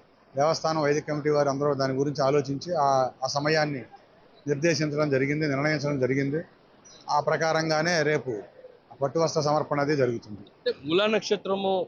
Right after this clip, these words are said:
Speaker 2: ప్రత్యేకత ఎందుకు ఉంటుంది? అమ్మవారి జన్మ నక్షత్రం రోజే ఎందుకు భక్తులు దర్శనం ఇచ్చుకోవాలని కోరుకుంటున్నారు అమ్మవారిని?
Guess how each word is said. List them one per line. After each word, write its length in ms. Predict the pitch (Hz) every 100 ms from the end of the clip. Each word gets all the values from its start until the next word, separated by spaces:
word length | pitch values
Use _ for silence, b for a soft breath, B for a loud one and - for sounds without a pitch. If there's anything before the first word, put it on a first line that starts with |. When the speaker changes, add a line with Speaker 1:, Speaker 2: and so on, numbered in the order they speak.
| -
Speaker 2:
ప్రత్యేకత 760 | 131 - 185 185 180 165 147 - 123
ఎందుకు 240 | 147 147
ఉంటుంది? 260 | 147 151 175
అమ్మవారి 320 | 143 151 156
జన్మ 340 | 131 127 135
నక్షత్రం 440 | 139 - 131 135 131
రోజే 300 | 135 147 - B B
ఎందుకు 360 | 156 220 240 285
భక్తులు 360 | 202 170 175
దర్శనం 300 | 147 127 139
ఇచ్చుకోవాలని 500 | 135 127 - 123 120
కోరుకుంటున్నారు 480 | 110 110 110 98 98
అమ్మవారిని? 400 | 92 95 90 -